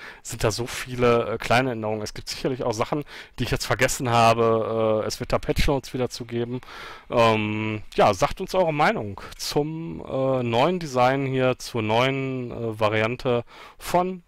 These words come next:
Venom punkt E U und, ähm, was ihr tatsächlich, äh, davon haltet. Ach hier, übrigens, da habe ich noch mal eine News gefunden.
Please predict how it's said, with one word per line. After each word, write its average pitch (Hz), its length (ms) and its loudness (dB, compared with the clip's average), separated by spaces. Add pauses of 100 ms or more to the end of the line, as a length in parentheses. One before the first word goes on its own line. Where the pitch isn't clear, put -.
Venom 117 300 2
punkt 110 260 -8
E - 80 -12
U 123 220 -4 (340)
und, 113 520 -2 (180)
ähm, 107 480 0
was 110 200 -2
ihr 139 60 -6
tatsächlich, - 640 -8
äh, 123 320 4
davon 120 280 -2
haltet. 160 480 2 (360)
Ach - 100 2
hier, 95 280 -4
übrigens, 117 320 -6
da 180 80 4
habe 220 100 2
ich - 80 -14
noch 131 100 0
mal 120 80 0
eine 113 140 2
News 131 240 -2
gefunden. 127 400 -4